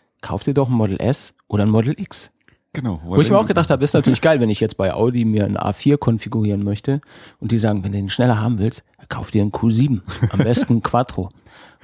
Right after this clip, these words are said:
Speaker 1: Wo ich mir auch gedacht habe, Leute, das ist natürlich, ich hoffe, das war mit einem Augenzwinkern zu verstehen. Ansonsten haben sie, glaub ich, echt nicht alle Latten am Zaun. Das,
Speaker 2: <laughs>
Speaker 1: das ist ja wohl nicht die Maßnahme.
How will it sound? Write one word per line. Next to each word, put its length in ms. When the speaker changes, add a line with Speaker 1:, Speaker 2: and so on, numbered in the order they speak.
Speaker 1:
Wo 140
ich 100
mir 100
auch 160
gedacht 320
habe, 160
Leute, 320
das 160
ist 160
natürlich, 480
ich 180
hoffe, 280
das 180
war 140
mit 160
einem 180
Augenzwinkern 600
zu 100
verstehen. 440
Ansonsten 580
haben 140
sie, 120
glaub 200
ich, 200
echt 160
nicht 140
alle 120
Latten 240
am 160
Zaun. 360
Das, 220
Speaker 2:
<laughs> 180
Speaker 1:
das 220
ist 140
ja 180
wohl 160
nicht 280
die 80
Maßnahme. 640